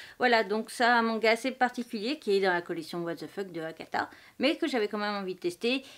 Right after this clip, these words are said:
Et là aussi, comme je pensais très clairement que ça serait un flop pour moi, j'avais peur de pas vraiment rentrer dans le délire, je n'ai pas demandé à Akata à l'époque. Et après, j'en ai toujours chié aussi pour le trouver, euh, dans les librairies près de chez moi, parce qu'à chaque fois, il manquait le tome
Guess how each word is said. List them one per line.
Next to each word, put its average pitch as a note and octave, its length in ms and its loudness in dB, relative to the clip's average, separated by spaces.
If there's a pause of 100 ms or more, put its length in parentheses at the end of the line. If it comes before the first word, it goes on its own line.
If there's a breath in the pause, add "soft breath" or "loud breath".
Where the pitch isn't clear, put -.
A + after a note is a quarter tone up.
(140 loud breath)
Et A3+ 100 6
là G#3+ 140 4
aussi, B3 280 -2
comme G#3+ 200 -2
je F#3 140 -8
pensais G3 460 0
très F#3+ 320 -2
clairement G3 480 -2
que G3 160 -8
ça F3 160 -6
serait E3+ 360 -6
un D#3+ 120 -8
flop G#3 280 2 (140)
pour F#3 120 -2
moi, F#3+ 420 2
j'avais E3+ 260 -4
peur F#3+ 200 0
de E3+ 80 -2
pas E3 440 0
vraiment F#3 420 -4
rentrer F#3 280 -6
dans F3 120 -2
le F3 100 -4
délire, F3 360 0 (440 loud breath)
je F3 220 -4
n'ai A3+ 240 2
pas F3+ 180 0
demandé E3 400 -6
à F#3 80 -6
Akata E3+ 380 -8
à E3+ 100 -2
l'époque. - 480 -18 (1600 loud breath)
Et G#3 140 2
après, G#3 220 4
j'en A#3 160 2
ai G3 100 0
toujours A#3 320 0
chié A#3 280 2
aussi A3 220 -2
pour F#3+ 160 0
le F3+ 140 2
trouver, G#3 500 6 (440 loud breath)
euh, F3 180 -2
dans A3 340 4
les G#3 140 4
librairies G3+ 460 0
près F#3 140 -8
de F3 40 -6
chez F#3 120 -4
moi, A3+ 220 2
parce A#3+ 160 -2
qu'à E3+ 120 -2
chaque A#3 280 -2
fois, G3+ 120 -2
il G3+ 60 -4
manquait F3 320 -4
le E3 60 -6
tome D#3+ 200 -8